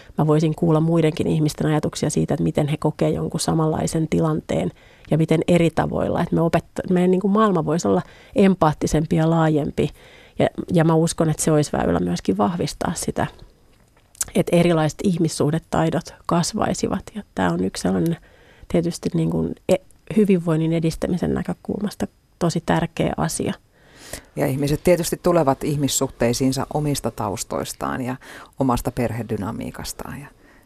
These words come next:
Speaker 2: sitten kun se sopivasti mätsää jonkun toisen kanssa, niin sit siitä voi tulla joko hyvää tai huonoa dynamiikkaa.
Speaker 1: Niin, ja sitä ei koskaan oikeastaan voi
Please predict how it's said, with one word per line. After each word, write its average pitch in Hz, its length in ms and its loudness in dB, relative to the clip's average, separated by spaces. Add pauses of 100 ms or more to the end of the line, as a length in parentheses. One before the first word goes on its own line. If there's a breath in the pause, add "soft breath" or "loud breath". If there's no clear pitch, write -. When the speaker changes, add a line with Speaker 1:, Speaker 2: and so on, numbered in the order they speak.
Speaker 2:
sitten - 360 -6
kun 123 120 -4
se 131 180 -4 (640 soft breath)
sopivasti 147 540 2
mätsää 139 420 0
jonkun 127 340 0 (560)
toisen 135 380 4
kanssa, - 380 -4
niin - 160 -6 (220)
sit - 240 -8
siitä - 240 -4
voi 151 140 2
tulla 139 240 2
joko 123 340 -2 (260)
hyvää 120 180 -2
tai 123 140 -2
huonoa 117 420 0
dynamiikkaa. 151 580 -6 (220 loud breath)
Speaker 1:
Niin, 302 120 4
ja 226 80 4
sitä - 160 -2
ei 175 80 2
koskaan 196 480 -2
oikeastaan 185 580 -2
voi 180 80 0